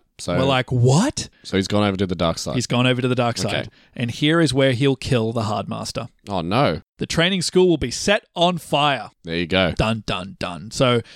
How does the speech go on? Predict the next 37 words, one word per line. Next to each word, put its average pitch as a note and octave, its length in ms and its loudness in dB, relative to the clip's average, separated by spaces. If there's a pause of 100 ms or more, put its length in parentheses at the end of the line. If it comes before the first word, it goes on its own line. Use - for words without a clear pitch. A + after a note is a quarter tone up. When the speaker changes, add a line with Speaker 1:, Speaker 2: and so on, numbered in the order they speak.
(140)
Speaker 2:
Akiko E3 640 0
and B2+ 180 -8
Henry D3 400 2
and C3+ 160 -4
maybe C3+ 220 2
a B2+ 60 4
few C3 180 4
others B2 300 0
get B2+ 240 -2
to B2 100 -4
escape. C3+ 320 -2
Everyone B2 300 0
else A2 180 -6
is A2 80 -10
dead. G2+ 280 -10 (220)
Happy D#3 220 2
times. - 440 -8 (200)
Speaker 1:
No, C#3+ 300 0
the A2+ 100 2
opposite. C#3 460 0 (380)
It E3+ 80 4
sounds B2+ 200 0
<laughs> - 0 -
awful. F3 420 0 (880)
Speaker 2:
So D#3 140 0
Henry G3+ 320 4
and D#3+ 100 4
Akiko D3 300 2
will C3 100 4
find C#3+ 260 0
their C3 120 4
way B2+ 200 4
into B2+ 140 -2
the C#3 80 -2
streets C#3+ 340 -2
of A2+ 100 -16
Tokyo A3 480 0